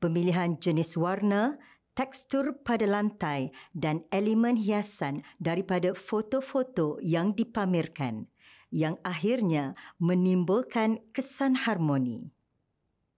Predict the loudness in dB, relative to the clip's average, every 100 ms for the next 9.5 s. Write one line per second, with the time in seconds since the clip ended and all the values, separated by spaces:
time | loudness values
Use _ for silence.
0 | _ _ _ _ _ _ _ _ _ 0
1 | 0 0 -2 0 0 2 2 2 2 0
2 | 0 0 2 2 -2 -8 -18 _ -20 -20
3 | _ -4 -4 0 0 2 2 2 4 2
4 | 2 2 4 2 0 0 0 -2 -2 -4
5 | -2 0 2 2 2 2 0 -4 -2 -2
6 | -2 -10 -20 -12 -4 0 2 2 0 0
7 | 2 2 2 2 0 -2 -4 -4 -2 0
8 | 0 -2 -4 -6 _ _ -20 _ -4 2
9 | 4 4 2 4